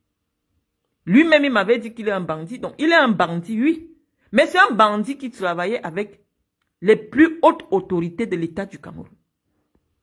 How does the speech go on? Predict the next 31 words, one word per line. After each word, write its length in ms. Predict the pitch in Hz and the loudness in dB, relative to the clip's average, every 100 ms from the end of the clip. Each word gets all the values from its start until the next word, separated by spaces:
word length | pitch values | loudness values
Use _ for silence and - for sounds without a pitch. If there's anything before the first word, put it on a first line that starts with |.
| _ _ _ _ _ _ _ _ _ _ _ _ _ _ _ _ - | _ _ _ _ _ _ _ _ _ _ _ _ _ _ _ _ 2
Donc, 300 | 214 247 247 _ _ _ | 2 2 -2 _ _ _
faites 340 | - - 359 254 | -4 2 2 2
vite 480 | 185 269 - - _ _ _ _ _ _ _ _ _ | 0 0 -2 -18 _ _ _ _ _ _ _ _ _
pour 140 | 247 254 | 2 4
al-, 180 | 202 - | 4 2
aller 200 | 190 254 | -2 -2
finir 460 | - 175 180 220 - | -4 -4 0 0 -2
avec 280 | 151 190 175 | -4 -4 -4
Bapou, 340 | 196 - 185 - - | -6 -8 -16 -16 -2
là 160 | 202 | 0
où 40 | 196 | 0
vous 120 | 180 | -2
l'avez 240 | 160 151 | -4 -2
amené 280 | 175 147 160 | -4 -6 -12
là-bas. 280 | 170 165 175 _ | -12 -14 -16 _
Sinon, 460 | - 349 330 294 294 - _ _ _ _ _ _ _ _ - | 2 4 4 2 0 -18 _ _ _ _ _ _ _ _ 2
il 200 | 349 277 | 4 4
va 140 | 269 | 2
vous 260 | 220 240 208 | 0 -4 -6
entraîner 580 | 180 - 196 190 226 233 | -6 -8 -8 -6 -6 -6
tous. 400 | 226 - _ _ _ _ _ _ _ _ _ _ _ _ - | -10 -10 _ _ _ _ _ _ _ _ _ _ _ _ 4
Et 100 | 233 | 4
Biya 300 | 226 302 370 | 4 0 2
veut 180 | 214 233 | 2 0
un, 80 | 226 185 165 | 0 -4 0
un 120 | 247 | 0
mandat 360 | 214 165 170 208 | 0 -2 -2 -2
en 20 | |
deux 140 | 170 | -4
mille 160 | 190 180 | -6 -6
vingt-cinq. 380 | 156 143 220 | -8 -10 -14